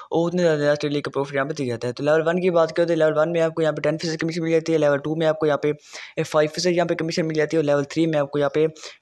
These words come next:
टू फीसद कमीशन यहाँ पे दी जाती है। तो simply आपने दोनों एड्रेस यहाँ पे कॉपी करने हैं और यहाँ पे अपने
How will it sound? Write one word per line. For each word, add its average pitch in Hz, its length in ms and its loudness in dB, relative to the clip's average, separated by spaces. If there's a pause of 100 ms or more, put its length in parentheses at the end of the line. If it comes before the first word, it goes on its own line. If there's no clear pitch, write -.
टू 160 220 -2
फीसद 156 300 -4
कमीशन 139 240 -4
यहाँ 135 120 -2
पे 151 100 -2
दी 135 140 -4
जाती 123 160 -2
है। 127 40 -2
तो 131 80 -6
simply 160 240 0
आपने 170 160 0
दोनों 160 260 2
एड्रेस 156 240 0
यहाँ 165 100 0
पे 151 80 -2
कॉपी 160 240 -2
करने 170 180 0
हैं 170 80 -2
और 156 80 -2
यहाँ 139 160 0
पे 147 60 2
अपने 147 240 -2